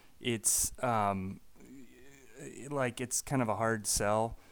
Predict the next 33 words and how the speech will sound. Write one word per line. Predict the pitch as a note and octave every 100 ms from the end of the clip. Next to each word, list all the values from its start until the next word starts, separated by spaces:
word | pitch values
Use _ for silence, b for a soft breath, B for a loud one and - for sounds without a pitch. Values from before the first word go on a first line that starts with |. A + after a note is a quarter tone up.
| b
So | - B2 G2+
I | A2
think | C3+ A#2+
that | B2
he | B2+ A#2+
kinda | B2+ A#2 G#2
sits | - - B2 - - -
in | A2+ G#2+ G2+
this, | G2 G2 - - - b b b b b -
um, | A2 F#2+ F2+ F2+ F#2 - - - - -
broody, | C3+ A2+ F#2+ A2+ A2+ A#2 A#2 A2+
uh, | - A#2 G2+ F#2 F2+ G2 G#2+ -
kinda | - A2+ G2+
state | - A#2 G#2+
of | G#2 F#2+
being | G2+ G#2 A2+ B2+
most | B2 A#2+ -
of | A#2+
the |
time. | B2 B2 A#2 C3 C#3+ D3 b b b b -
But, | G#2 G#2+ G2+ - -
uh, | A#2 F#2+ F#2 - - - - - - - - - - A#2+ A#2 -
that's, | B2+ A#2 - - - -
like, | A2 -
for | A#2
the | G2+
game, | G#2 A#2 G#2+
it | F#2+
works | G#2 A2+ - -
because | G2+ - G2+ G#2
you're, | G2 G2
you | A2 G#2
know, | F#2+ F#2+